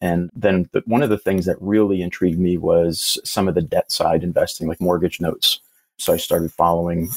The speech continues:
some of those providers and those operators who were doing mortgage notes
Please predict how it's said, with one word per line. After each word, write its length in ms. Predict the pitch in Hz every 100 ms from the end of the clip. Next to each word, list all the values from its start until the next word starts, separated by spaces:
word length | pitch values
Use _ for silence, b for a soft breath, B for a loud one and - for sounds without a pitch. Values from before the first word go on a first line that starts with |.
| -
some 200 | - 85
of 80 | 85
those 200 | 85 -
providers 800 | - 80 78 80 78 78 - -
and 160 | 90 82
those 140 | 82
operators 580 | 82 80 82 78 78 -
who 80 | -
were 120 | 85
doing 240 | 87 82
mortgage 380 | 85 82 82 -
notes 340 | 82 80 -